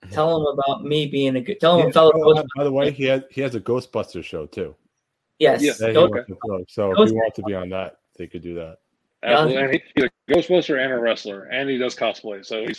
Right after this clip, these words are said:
Speaker 3: he fits all the, the realms.
Speaker 2: Oh, yeah.
Speaker 1: So
Speaker 2: Laura would be happy as hell to have another Ghostbuster fan on the show. She's the talker. I'm the, I, I'm the host, but she's the talker. But we could do a point of view. <laughs> I'll tell her, "Laura, I'll talk."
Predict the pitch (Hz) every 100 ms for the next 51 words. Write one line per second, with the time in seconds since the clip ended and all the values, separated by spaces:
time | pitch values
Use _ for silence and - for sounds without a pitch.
0 | - 113 131 123 120 110 104 104 - 110
1 | 110 107 104 - - 185 175 143 135 135
2 | 170 196 175 156 160 160 156 151 175 160
3 | 143 143 143 139 139 135 135 135 135 135
4 | - 127 - 117 120 117 117 113 120 113
5 | 110 - _ - - 143 135 - - 127
6 | 120 117 104 - 131 135 127 127 139 -
7 | _ _ _ 143 160 147 143 135 127 -
8 | 113 131 117 113 123 113 107 101 - _
9 | 151 170 185 151 131 113 - _ 120 107
10 | 98 - - - _ 277 - 208 202 208
11 | 160 123 139 156 131 120 131 127 131 -
12 | 127 - - -